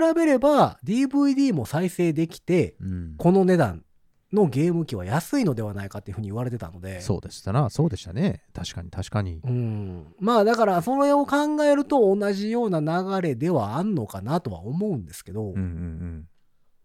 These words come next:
Speaker 1: まあ、でも、コンシューマーゲーム機で十二万って。
Speaker 2: まあ、ちょっとなんか、感覚が、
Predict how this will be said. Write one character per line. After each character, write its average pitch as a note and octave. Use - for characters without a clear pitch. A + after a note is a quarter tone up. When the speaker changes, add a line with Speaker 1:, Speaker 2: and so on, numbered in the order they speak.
Speaker 1:
ま F#3
あ、 G#3+
で G3+
も、 F#3+
コ D#3+
ン E3+
シ F#3+
ュ G3
ー -
マ F#3+
ー G3
ゲ G3+
ー -
ム A3
機 G3+
で D3+
十 C3
二 F3
万 A#2+
っ -
て。 F2+
Speaker 2:
ま G2
あ、 E2+
ち -
ょ F#2+
っ -
と F2+
な F#2+
ん F#2+
か、 E2+
感 A2
覚 G#2+
が、 F#2